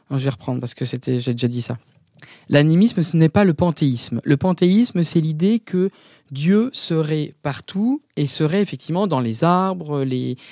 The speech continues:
les pierres, euh, les animaux. L'animisme, c'est l'idée qu'il y a un anima, un esprit commun qui est partagé, euh, par nous tous.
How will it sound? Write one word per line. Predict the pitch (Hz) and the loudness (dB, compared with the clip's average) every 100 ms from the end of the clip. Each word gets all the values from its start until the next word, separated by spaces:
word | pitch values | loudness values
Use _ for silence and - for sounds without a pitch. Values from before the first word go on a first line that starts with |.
| - - - | -20 -16 -6
les | 113 | -6
pierres, | - 165 170 175 180 180 147 | -4 -2 -2 -2 -2 -2 -2
euh, | 131 127 | -2 0
les | 131 139 | 0 0
animaux. | 139 135 113 - - - - - | 2 0 -2 -8 -20 -20 -20 -12
L'animisme, | - 139 196 208 202 226 277 - 160 | -2 0 2 4 4 2 0 -4 -4
c'est | 147 165 | -4 -6
l'idée | 151 151 196 240 | -4 -2 -2 -4
qu'il | - 196 226 - | -4 -4 -2 -2
y | 147 | -2
a | - | 0
un | 139 139 | 0 0
anima, | 170 165 165 | 2 0 0
un | 233 147 | 0 2
esprit | 139 196 - - 180 208 285 - | 2 2 -2 -8 -4 -4 -6 -6
commun | - 214 190 233 | 0 2 2 -2
qui | 226 - | -6 -2
est | 139 | 0
partagé, | 208 214 - 196 175 180 226 _ - - - - | 0 -2 -2 -2 0 -4 -6 _ -20 -20 -20 -8
euh, | 147 147 143 | -2 0 0
par | 135 165 160 | -2 -2 -2
nous | 160 | -2
tous. | 151 131 - | -6 -12 -10